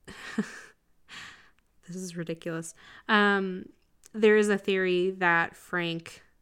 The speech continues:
somehow hired,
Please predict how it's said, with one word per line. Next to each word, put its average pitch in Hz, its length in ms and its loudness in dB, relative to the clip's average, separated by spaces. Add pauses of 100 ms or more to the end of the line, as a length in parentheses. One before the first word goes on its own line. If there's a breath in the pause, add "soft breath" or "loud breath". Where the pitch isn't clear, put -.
(100)
somehow 170 1200 -2 (1040)
hired, 160 760 0